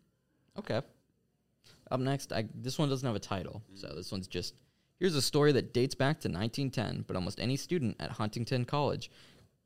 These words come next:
Speaker 1: in Montgomery, Alabama should recognize it. That's because the events that led up to it are said to have actually happened.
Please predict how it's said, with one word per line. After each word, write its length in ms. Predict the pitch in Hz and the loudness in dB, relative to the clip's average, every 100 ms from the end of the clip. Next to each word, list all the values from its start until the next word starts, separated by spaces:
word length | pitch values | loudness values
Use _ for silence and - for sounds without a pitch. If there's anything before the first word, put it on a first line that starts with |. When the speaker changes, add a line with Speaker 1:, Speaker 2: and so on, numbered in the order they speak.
| _ - _ | _ -20 _
Speaker 1:
in 100 | 139 113 | 0 2
Montgomery, 460 | 98 - 113 117 | 2 0 0 2
Alabama 420 | 113 131 139 127 - | 2 2 2 2 0
should 180 | 104 | -2
recognize 480 | 117 120 - 98 - | -4 -4 -6 -6 -6
it. 100 | - - - _ - | -10 -12 -20 _ -6
That's 180 | - - | -6 -4
because 280 | 120 143 | -2 0
the 100 | 135 120 | 2 2
events 320 | 131 143 - | 4 2 0
that 180 | 90 110 | -2 2
led 100 | 113 | 2
up 160 | 135 | 2
to 120 | - 73 | 0 -4
it 100 | - - | -4 -8
are 60 | |
said 200 | - 104 | -6 -4
to 60 | 101 | -2
have 120 | 95 | -4
actually 380 | - 101 - 110 | -4 -6 -2 0
happened. 420 | 117 120 - - | 2 0 -2 -10